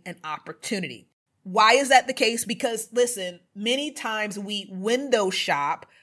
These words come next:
without actually making a decision. And even when we're in the market for something, it often takes a good little while before we commit.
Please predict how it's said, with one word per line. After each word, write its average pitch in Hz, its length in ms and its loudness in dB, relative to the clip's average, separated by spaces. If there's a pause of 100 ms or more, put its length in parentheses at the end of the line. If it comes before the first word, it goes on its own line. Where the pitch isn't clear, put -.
without 196 680 0
actually 185 480 0
making 165 580 -10 (300)
a 160 60 -14
decision. 151 600 -6 (260)
And 220 220 -4
even 339 380 -2
when 240 180 0
we're 214 280 -4
in 240 260 -4
the 220 100 -4
market 185 440 -2
for 311 120 -12
something, 320 580 -12 (320)
it 180 180 -18
often 202 440 -4
takes 185 420 -6 (140)
a 165 60 -18
good 233 260 -2
little 262 240 -2
while 185 440 6 (140)
before 175 360 -8
we 160 120 -12
commit. 151 460 -18